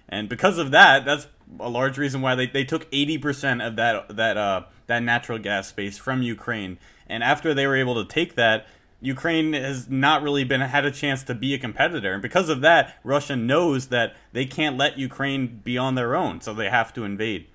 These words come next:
But a lot of what you're saying, I understand. I just think at this point, I would rather not start a world war,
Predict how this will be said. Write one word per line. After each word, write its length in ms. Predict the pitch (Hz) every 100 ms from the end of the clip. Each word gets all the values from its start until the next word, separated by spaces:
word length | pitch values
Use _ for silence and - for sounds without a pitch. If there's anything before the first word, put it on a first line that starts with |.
| _ _
But 200 | 127 123 _ _ _ _ _ _ _
a 60 | 170
lot 200 | 185 247
of 60 |
what 100 | 226
you're 100 | 185
saying, 260 | - 175 151
I 120 | 139
understand. 520 | 143 131 - 131 147
I 100 | 131
just 140 | 156 -
think 140 | 165
at 180 | 139 110
this 180 | 139 -
point, 380 | - 131 165 - - -
I 80 | 131
would 80 | 143
rather 240 | 147 147
not 200 | 131 120
start 240 | - 143 117
a 40 |
world 240 | 117 117 104
war, 360 | 113 135 143